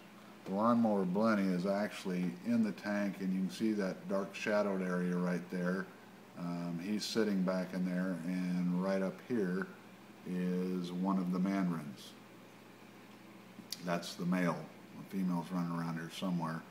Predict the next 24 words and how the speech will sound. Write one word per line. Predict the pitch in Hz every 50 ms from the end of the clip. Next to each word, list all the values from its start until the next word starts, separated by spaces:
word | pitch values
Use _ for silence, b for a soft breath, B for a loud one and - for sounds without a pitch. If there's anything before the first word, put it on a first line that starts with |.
| - - - - - - - - - - - - - - - - - - -
So | - - 117 120
anyway, | 135 135 123 110 101 101 98 101 101 98 - - - - - -
uh, | 95 95 92 92 92 92 92 92 92 92 92
it's | 87 - -
running | 110 107 107 104 101
on | 101 101 101 92
four | - - 107 107 104 101
minutes | 101 101 101 98 95 - -
now. | 101 98 98 95
That's | 95 95 92 -
probably | - - 104 101 98 95 90
more | 90 92 95 95
video | 90 90 95 92 92 92 92 90 90
than | 90 87 87 87
you | 87
need | 87 90 87 82
to | 82 85
watch | 85 87 87 90 87 90 -
of | 87 78 73 - -
me | 92 92 90 90 87 85 - - - - B B B B B B B - - 85
on | 87 85 85
my | 85 82 82 80 80 - - - - - - - - - - - - - -
fish | - 139 117 - -
tank. | - 110 101 101 95